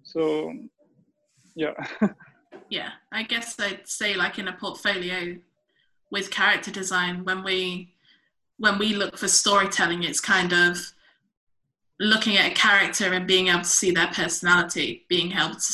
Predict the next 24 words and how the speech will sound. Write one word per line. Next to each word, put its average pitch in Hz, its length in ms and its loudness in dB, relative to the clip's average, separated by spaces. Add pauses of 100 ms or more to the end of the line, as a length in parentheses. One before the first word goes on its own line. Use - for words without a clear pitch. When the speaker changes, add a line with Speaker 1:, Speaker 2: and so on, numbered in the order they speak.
Speaker 2:
see 160 440 2 (340)
how 185 220 6
they 180 120 2
would 175 240 0
behave 180 480 2
in 170 100 -4
a 180 40 -4
situation. 175 840 0
That's 170 300 2 (400)
storytelling, 208 720 2
'cause - 140 -4
it - 120 0
adds 202 180 0
a 202 60 -2
narrative 214 600 2
already 202 580 2
of 185 280 0 (920)
recognizing 190 1120 0 (100)
who 190 160 4
that 180 200 2
character 180 440 0
is. 196 280 -2
So 175 420 0 (420)
that's, 240 240 4